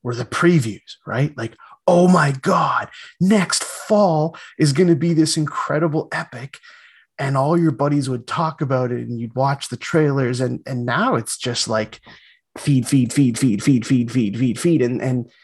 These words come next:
it's constant. And you're right. The, the quality of, of the,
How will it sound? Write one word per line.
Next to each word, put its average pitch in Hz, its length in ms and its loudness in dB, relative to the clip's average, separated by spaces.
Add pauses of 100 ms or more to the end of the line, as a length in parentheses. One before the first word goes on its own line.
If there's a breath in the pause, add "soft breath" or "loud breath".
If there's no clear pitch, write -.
(200 soft breath)
it's 151 160 -2
constant. - 500 -2 (160)
And 147 100 4
you're 143 120 2
right. 247 260 -6
The, 123 240 -4
the 139 80 -8
quality 135 640 2
of, 110 240 -6 (200)
of 113 240 -8
the, 117 240 -2